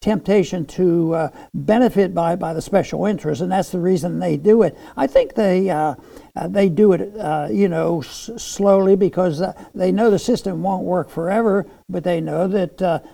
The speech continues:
uh, you know, if they go more slowly, people can accumulate a whole lot of wealth. It reminds me of the statement I've mentioned many times.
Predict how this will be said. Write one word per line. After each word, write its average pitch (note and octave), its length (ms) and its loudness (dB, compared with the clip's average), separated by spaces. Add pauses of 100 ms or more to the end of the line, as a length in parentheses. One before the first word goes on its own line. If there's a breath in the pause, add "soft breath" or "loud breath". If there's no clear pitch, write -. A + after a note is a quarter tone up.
(140 soft breath)
uh, - 40 -8
you F#3 180 0
know, F3+ 40 0
if D3 60 -2
they F#3 140 -2
go F3+ 120 -2
more F3+ 220 -4
slowly, G#3 360 2
people F3 320 -4
can F3 200 -4
accumulate F3+ 580 -2
a C#3+ 60 -4
whole D3+ 220 -4
lot D#3 180 -2
of D3 100 -2
wealth. G3 320 0 (220 loud breath)
It A#3 40 -2
reminds B3+ 400 4
me B3+ 120 6
of A3 100 6
the G#3 80 2
statement A3+ 460 0
I've D#3 260 2
mentioned E3+ 340 -6
many D#3+ 260 -4
times. F#3+ 440 -4